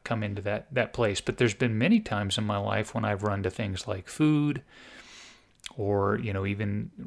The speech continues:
you know, in running terms, you know, races and competition and trying to find my worth in those things and validation and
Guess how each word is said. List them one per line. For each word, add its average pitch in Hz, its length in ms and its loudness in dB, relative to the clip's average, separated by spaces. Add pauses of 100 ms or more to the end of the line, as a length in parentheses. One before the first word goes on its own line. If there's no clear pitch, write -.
(240)
you - 760 -10
know, 104 120 -2
in 95 80 -6
running 104 360 0
terms, 104 520 -2
you 110 80 -6
know, 101 160 -4
races 117 600 2
and 98 120 -4
competition 117 840 0
and 101 120 -4
trying 117 180 0
to 107 60 -6
find 120 220 2
my 113 80 2
worth 110 340 0
in 107 120 -2
those 120 240 4
things 110 560 0
and 92 140 -2
validation 113 960 2
and 95 180 -4